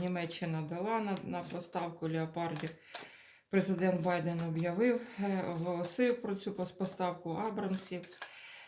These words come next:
Е, ну, якщо ми пам'ятаємо статтю генерала Залужного, він казав, що для, е, контрнаступу потрібно триста танків. Е, за деякими джерелами, е, сумарна кількість танків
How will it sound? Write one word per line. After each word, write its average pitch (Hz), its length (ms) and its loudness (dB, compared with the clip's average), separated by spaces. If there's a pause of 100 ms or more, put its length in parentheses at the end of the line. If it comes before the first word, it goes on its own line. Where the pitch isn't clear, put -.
(160)
Е, 196 160 0
ну, 254 320 4
якщо 202 340 2
ми 202 80 2
пам'ятаємо 190 640 0
статтю 175 680 -2
генерала 175 520 0
Залужного, 214 800 -2
він 190 200 0
казав, 170 380 -4
що 170 280 -2
для, 165 440 0 (760)
е, 160 400 2
контрнаступу 220 1120 0
потрібно 190 500 2
триста 180 400 0
танків. - 600 -4 (320)
Е, 151 180 0
за 175 100 0
деякими 196 540 2
джерелами, 175 760 2 (760)
е, 185 180 2
сумарна 196 560 4
кількість 170 520 0
танків 233 560 2